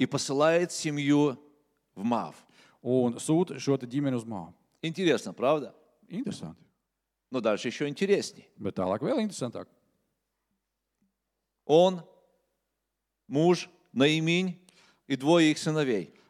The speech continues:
Speaker 2: Ā, tātad Naomija, viņas vīrs un viņas divi dēli
Speaker 1: приходят туда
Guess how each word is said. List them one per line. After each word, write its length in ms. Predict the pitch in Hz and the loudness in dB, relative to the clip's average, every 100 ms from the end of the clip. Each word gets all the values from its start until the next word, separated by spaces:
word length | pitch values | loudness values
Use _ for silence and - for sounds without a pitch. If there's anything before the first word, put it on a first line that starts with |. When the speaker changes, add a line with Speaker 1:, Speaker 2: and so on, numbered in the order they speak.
| _ | _
Speaker 2:
Ā, 400 | 120 110 110 113 - _ _ _ _ _ _ - - | -6 -2 -2 -4 -10 _ _ _ _ _ _ -20 -10
tātad 220 | 123 117 113 | -8 -6 0
Naomija, 560 | 147 175 190 202 202 190 | 2 4 4 2 0 -2
viņas 300 | 143 127 127 | -2 -4 -2
vīrs 300 | 160 202 - | 0 0 0
un 80 | 131 | -4
viņas 300 | 123 156 127 | -2 -2 -2
divi 160 | 131 123 | -2 0
dēli 320 | 107 120 233 - _ _ _ _ _ | 0 0 -2 -6 _ _ _ _ _
Speaker 1:
приходят 400 | - 143 165 185 | -4 4 6 6
туда 380 | 185 170 127 87 | 4 4 4 0